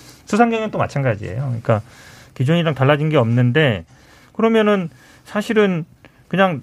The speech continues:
말씀하신 것처럼 나와서 사과했다는 거 말고는 어떻게 책임지겠다. 예를 들어 저희들이 뭐 사퇴하라는 건 아니지만 예를 들어서 법적인 책임을 지겠다든지 뭔가 있어야 되거든요. 근데 그 메시지를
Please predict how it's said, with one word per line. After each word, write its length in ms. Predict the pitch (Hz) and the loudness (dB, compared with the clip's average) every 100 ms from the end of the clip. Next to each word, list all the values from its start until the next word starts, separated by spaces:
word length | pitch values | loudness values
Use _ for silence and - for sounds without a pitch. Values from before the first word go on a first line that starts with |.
| - | -12
말씀하신 560 | - 127 131 180 185 | -2 0 0 -4 -4
것처럼 300 | 180 170 175 | -8 -4 -2
나와서 440 | 117 117 160 175 180 | 2 2 4 2 0
사과했다는 600 | 196 190 185 - 175 175 | -2 0 -2 -2 -6 -4
거 60 | |
말고는 880 | 135 101 110 127 113 107 127 113 87 - - - - - | -4 -4 -2 0 0 0 0 -2 -6 -14 -20 -20 -16 -4
어떻게 300 | 123 147 135 | -2 0 -4
책임지겠다. 760 | - 220 170 123 110 - 85 - - | -4 -8 -4 -4 -4 -8 -12 -14 -4
예를 140 | 123 139 | -2 0
들어 100 | 127 | 2
저희들이 320 | 139 147 151 | 2 2 0
뭐 140 | 120 | -2
사퇴하라는 460 | - - 196 185 170 | -2 -2 0 0 0
건 80 | 104 | -4
아니지만 320 | 104 120 113 | -2 -2 0
예를 160 | 113 | 0
들어서 160 | 113 110 | -4 -2
법적인 340 | 127 123 135 127 | -2 -2 -4 -4
책임을 280 | 143 131 117 - - - - | -4 -4 -4 -12 -20 -20 -6
지겠다든지 600 | 123 127 123 113 107 147 | 0 2 4 2 0 0
뭔가 200 | 208 214 | 2 2
있어야 200 | 170 147 | 2 0
되거든요. 400 | 117 110 110 208 - - - - | 0 -4 -8 -10 -16 -20 -16 -6
근데 120 | 196 | -2
그 140 | - | 0
메시지를 800 | 190 185 196 175 175 190 147 | 0 0 -2 -2 0 2 2